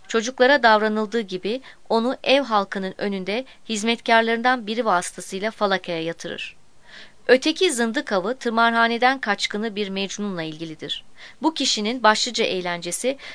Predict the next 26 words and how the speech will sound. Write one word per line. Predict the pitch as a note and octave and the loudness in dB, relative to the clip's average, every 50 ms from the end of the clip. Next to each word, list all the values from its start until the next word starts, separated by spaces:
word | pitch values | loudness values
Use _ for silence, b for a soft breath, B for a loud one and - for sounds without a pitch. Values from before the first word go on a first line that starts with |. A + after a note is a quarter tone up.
| B B | B B
kuddas | - A3+ G3+ - B3 C4+ C4 - - | -8 -4 2 6 6 6 6 4 2
ayinlerine | G3 G3 F#3+ G3 F#3+ F#3+ F#3 F3+ F3+ F3+ | 2 2 2 0 0 -2 -2 -2 -2 -4
katılmak | F3 - F#3 F3+ - F#3+ F#3 F3+ G3 A#3+ C4 - B B B B B | -6 -6 -6 -6 -6 -6 -6 -4 -4 -4 -4 -8 B B B B B
ve | G3+ G#3 | 0 0
kutsal | G3+ - G#3 G3+ - - C#4+ D4 B3+ | 0 0 -6 -8 0 2 4 6 6
ayin | A3 G#3 A3 B3 | 6 4 4 2
sırasında | B3 - - F#3 F3+ - - F#3 F3+ F3+ F#3 F#3 | -2 -4 -4 -4 -4 -4 -6 -6 -4 -4 -4 -2
çığlıklar | - G#3+ G#3 G3+ G#3 G#3 - A#3 A#3 | -2 -2 -2 -2 -2 -2 0 0 0
atarak | G#3 F#3+ - F#3 F3+ G3+ A#3 - - - | 0 0 0 0 0 0 0 0 -2 -2
ortalığı | G#3 G3+ - - G#3 G3 G3 G#3+ A3 | -2 -2 -2 -4 -4 -2 -2 -2 0
velveleye | F#3+ G3+ G3 F#3+ F3+ F#3 F#3 F#3 F3+ F3+ E3+ | 2 2 2 2 0 -2 -2 0 -2 -2 0
vermektir. | E3 D#3+ D#3+ D#3+ D#3+ E3 - - - F#3 - - - - - - B B B B B | -2 -2 -4 -4 -8 -12 -12 -14 -12 -12 -12 -12 -14 -16 -20 -20 B B B B B
Moore | G3 A3 B3 D4 D#4+ C#4 | 0 2 2 2 2 2
bu | D4+ D4+ | 0 0
mecnunu | C#4 C4 A#3+ G#3+ - A3+ A#3 A#3+ C#4+ C4+ | 2 2 2 2 0 -4 -4 -4 -4 -4
bir | A#3 C4 C4 | -2 -2 -2
gün | A3 G3 G3+ F#3+ - | -2 -4 -8 -6 -6
evinin | - G3 F#3+ G#3 G#3+ A3+ A3 | -4 -4 -4 -4 -4 -4 -4
önünden | G3+ F3+ F3 F3 F3 F3+ F3+ | -6 -4 -4 -2 -4 -4 -4
geçerken | F3+ G3+ - - A3 G#3+ G3 - - G#3 A3+ C#4 C#4 B B B B B B | -4 -6 -4 -2 -2 -2 -2 -2 -2 -2 -2 -2 -4 B B B B B B
bir | G3+ A#3 A#3+ G#3+ | -4 -4 -4 -4
polis | - - A3+ A#3+ C4+ C4 - | -4 -2 -2 -2 -2 -4 -6
memuruna | G#3 G3 F#3 F3+ F3 F3 F3 F3 F3 | -4 -4 -4 -4 -4 -6 -8 -8 -6
yakalatır, | E3+ F3+ F#3+ - - G3+ G3+ G3 - - C#4+ - - B B B B B | -4 -6 -4 -4 -2 -4 -4 -4 -4 -4 -6 -6 -8 B B B B B
sokaktaki | B - A#3+ A3 - A#3+ A#3 - - B3+ - C#4+ B3+ | B -4 -2 0 2 2 0 0 -2 -6 -4 -4 -4
bir | A3 G3+ | -4 -6